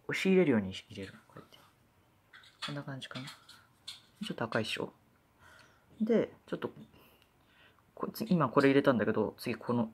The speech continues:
薄い方のピンクを、この目の上に入れる。上に、こう、外側から内側に流すように入れる。こうやって。こんな感じ。自然でしょ？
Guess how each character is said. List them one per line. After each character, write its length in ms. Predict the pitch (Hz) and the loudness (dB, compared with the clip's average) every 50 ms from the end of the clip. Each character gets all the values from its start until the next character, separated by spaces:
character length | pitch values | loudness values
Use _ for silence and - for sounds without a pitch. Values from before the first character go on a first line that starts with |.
| _ _ | _ _
薄 220 | - - - - 151 | -14 -8 -2 -2 0
い 40 | |
方 160 | 143 151 151 131 | 0 0 0 -2
の 80 | 117 110 | -2 -2
ピ 120 | - 117 | -2 -2
ン 100 | 110 110 | -2 -2
ク 180 | 110 - 120 127 | -2 -2 -2 0
を、 200 | 123 117 - - - - - - - - - - - _ _ _ | 0 -2 -4 -6 -14 -20 -20 -20 -20 -20 -20 -20 -20 _ _ _
こ 140 | - - 139 | -12 -10 -10
の 120 | 135 139 | -8 -6
目 180 | 139 143 147 147 | -6 -6 -6 -4
の 200 | 139 139 135 - - _ - - | -6 -6 -8 -10 -14 _ -14 -8
上 240 | 143 165 180 180 175 | -4 0 0 2 0
に 100 | 170 - 151 | 0 -2 -4
入 40 | 147 | -6
れ 120 | 135 135 - | -6 -6 -8
る。 60 | - - - - - _ _ _ _ _ _ _ _ _ _ - - - - _ _ _ _ _ _ _ _ _ - | -10 -16 -20 -20 -20 _ _ _ _ _ _ _ _ _ _ -20 -20 -20 -20 _ _ _ _ _ _ _ _ _ -10
上 140 | 135 135 131 | -8 -8 -6
に、 140 | 131 131 135 - - - - - - - _ _ _ | -6 -8 -10 -10 -12 -14 -16 -20 -20 -20 _ _ _
こ 300 | - - 127 117 - - | -14 -12 -10 -10 -12 -14
う、 60 | - - - - - - - - - - _ _ _ _ _ _ _ _ | -18 -20 -20 -20 -20 -20 -20 -20 -20 -20 _ _ _ _ _ _ _ _
外 280 | - - - - - 147 | -16 -14 -6 -2 0 2
側 160 | 151 151 147 | 2 2 2
か 100 | 151 147 | 2 0
ら 60 | 139 | 0
内 220 | - 139 - - 147 | 0 -2 -4 -4 -4
側 100 | 143 139 | -4 -4
に 60 | 127 | -4
流 60 | 131 135 143 139 - | -4 -4 -4 -4 -6
す 40 | - | -6
よ 40 | 127 | -6
う 40 | 113 | -6
に 60 | 107 | -6
入 40 | 101 | -6
れ 60 | - | -6
る。 100 | - - - | -8 -10 -12
こ 60 | - - | -16 -16
う 40 | |
や 20 | - | -16
っ 20 | |
て。 60 | - _ _ _ _ _ _ _ _ _ _ _ _ _ _ _ _ _ _ _ _ _ _ _ _ _ _ _ _ _ _ _ _ _ _ _ _ _ _ _ _ _ _ | -16 _ _ _ _ _ _ _ _ _ _ _ _ _ _ _ _ _ _ _ _ _ _ _ _ _ _ _ _ _ _ _ _ _ _ _ _ _ _ _ _ _ _
こ 60 | 180 | -12
ん 80 | 165 160 | -12 -12
な 60 | 156 | -10
感 200 | 143 127 123 117 | -10 -10 -10 -10
じ。 160 | - 180 - - _ _ _ _ _ _ _ _ _ _ _ - | -12 -14 -18 -20 _ _ _ _ _ _ _ _ _ _ _ -12
自 180 | - - 143 | -10 -8 -6
然 140 | - 147 151 | -6 -6 -6
で 80 | 147 151 | -6 -8
し 100 | - | -10
ょ？ 40 | - | -12